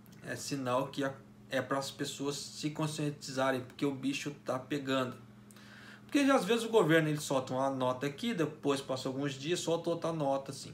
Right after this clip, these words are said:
né, esporádica. Agora não, está sendo assim, ó, um dia atrás do outro. Então é sinal que a coisa tá pegando, né? Você vê que agora Nagoya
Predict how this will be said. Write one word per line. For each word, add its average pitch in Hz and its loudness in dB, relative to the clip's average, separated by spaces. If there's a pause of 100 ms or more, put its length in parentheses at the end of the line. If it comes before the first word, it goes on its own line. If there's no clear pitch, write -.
(300)
né, 117 -4
esporádica. 113 0 (360)
Agora 135 4
não, 139 2
está 139 -2
sendo 147 -2
assim, 135 -6
ó, 110 -6 (1400)
um 160 0
dia 151 2
atrás 156 -2
do 143 -4
outro. 123 -2
Então 139 -6
é 139 -4
sinal 143 -2
que 147 -6 (500)
a 147 -2
coisa 135 -2
tá 147 0
pegando, 131 -2 (480)
né? 120 -4
Você 135 -2
vê 127 0
que 131 0
agora 151 6
Nagoya 160 4